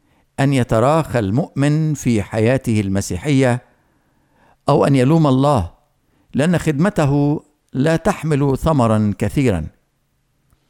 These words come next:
إيماننا بسلطان الله لا يعني أن نتكاسل،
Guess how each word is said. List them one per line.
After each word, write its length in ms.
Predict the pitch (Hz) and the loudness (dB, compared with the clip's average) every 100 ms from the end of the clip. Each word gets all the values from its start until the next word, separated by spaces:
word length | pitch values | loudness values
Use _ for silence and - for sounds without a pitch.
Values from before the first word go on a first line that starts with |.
| _ _ _ _ _ 170 | _ _ _ _ _ 0
إيماننا 640 | 180 214 233 214 196 185 | 2 4 4 4 4 0
بسلطان 600 | 170 160 165 135 196 175 | 0 -2 -2 0 0 2
الله 400 | 151 170 180 185 - _ _ _ _ _ - | 0 0 -2 -2 -6 _ _ _ _ _ -4
لا 260 | 175 214 | 0 2
يعني 500 | 220 226 208 196 202 | 2 2 2 0 0
أن 140 | 170 180 | 0 0
نتكاسل، 600 | 180 170 196 196 - | -2 -4 -4 -4 -6